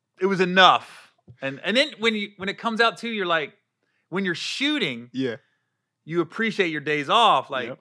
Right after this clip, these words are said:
Speaker 1: we were on a six-day shoot week.
Speaker 2: Uh.
Speaker 1: So every now and then they went, 'cause, you know, we were inside and outside.
Speaker 2: Mm-hmm.
Speaker 1: So if they were shooting inside the gas station, everybody outside is off.
Speaker 2: Correct.
Speaker 1: So you'd ha-, I'd have sometimes, like, three, four days off.
Speaker 2: Mm-hmm.
Speaker 1: And then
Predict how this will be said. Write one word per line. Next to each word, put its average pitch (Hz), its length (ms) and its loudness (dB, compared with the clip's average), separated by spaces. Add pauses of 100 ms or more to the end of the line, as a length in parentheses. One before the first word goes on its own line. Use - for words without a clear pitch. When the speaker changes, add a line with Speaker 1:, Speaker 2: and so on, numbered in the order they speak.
(360)
Speaker 1:
we 196 140 -6
were 240 240 -4
on 165 120 -6
a 139 40 -10
six-day 151 480 -10
shoot 254 260 -16
week. - 320 -20 (400)
Speaker 2:
Uh. - 60 -14
Speaker 1:
So 147 540 -2 (540)
every 180 220 0
now 214 260 2
and 220 80 0
then 170 220 -4
they 170 160 -8
went, 156 480 -10
'cause, 165 140 -10
you 196 80 -8
know, 185 80 -4
we 185 100 -6
were 160 100 -6
inside 165 280 -6
and 156 100 -4
outside. - 320 -10 (100)
Speaker 2:
Mm-hmm. 120 240 -8
Speaker 1:
So 143 60 -8
if 151 60 -10
they 214 100 -2
were 247 80 -6
shooting 170 400 -12
inside 165 300 -8
the 139 80 -14
gas 160 280 -4
station, 123 540 -14 (160)
everybody 147 260 -6
outside 143 300 -4
is 113 80 -12
off. 135 320 -6 (300)
Speaker 2:
Correct. 127 240 -2
Speaker 1:
So 180 60 -8
you'd 233 180 -6
ha-, 214 180 -4
I'd 226 120 -4
have 226 280 -2
sometimes, 151 400 -10
like, 117 200 -6 (220)
three, 131 180 -16
four 143 200 -8
days 151 200 -4
off. 202 400 0
Speaker 2:
Mm-hmm. 113 160 -8
Speaker 1:
And 143 120 -4
then 135 360 -6